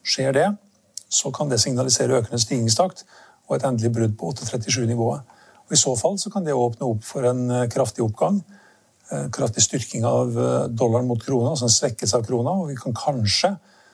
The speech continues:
da få se krona tilbake på åtte sekstiseks på litt sikt. Underveis så vil, eh, to hundre dagers glidegjennomsnitt kanskje bremse svekkelsen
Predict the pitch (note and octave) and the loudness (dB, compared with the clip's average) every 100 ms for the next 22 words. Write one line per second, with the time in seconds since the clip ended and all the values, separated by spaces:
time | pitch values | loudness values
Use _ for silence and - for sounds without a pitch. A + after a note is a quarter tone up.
0 | _ - A#2+ A#2 B2+ - - - B2+ C3 | _ -4 0 0 -2 -2 2 2 4 2
1 | B2 - - D3 C3+ A2+ G#2 C3 A2+ G2+ | 0 -12 -6 -2 0 0 -2 0 2 0
2 | - F#3 D#3 - A#2+ B2+ B2+ B2+ C3 - | 0 -2 -2 -4 2 4 4 0 -4 -10
3 | - - A#2 B2+ G#2+ - C#3+ - D#3+ - | -10 0 2 2 -2 0 2 2 2 0
4 | - B2+ A2+ - B2+ - - - - - | -2 -2 0 0 -2 -10 -14 -14 -20 -20
5 | _ C3+ C#3 D3 E3+ - - - B2+ B2 | _ 0 2 2 2 0 -2 -2 -2 -2
6 | A#2+ B2 A#2+ C#3 A#2 B2 A2+ A#2 A#2 - | 0 -2 -2 -2 -2 0 2 2 0 -2
7 | B2 B2 A2 E3+ F3+ - - - - - | -2 0 0 0 -2 -12 -20 -20 -20 -20
8 | - A#2+ - A#2+ B2 B2+ G#2+ - A2+ B2+ | -8 -2 0 0 0 2 2 2 2 0
9 | A2 A#2+ - F3 | 2 2 2 0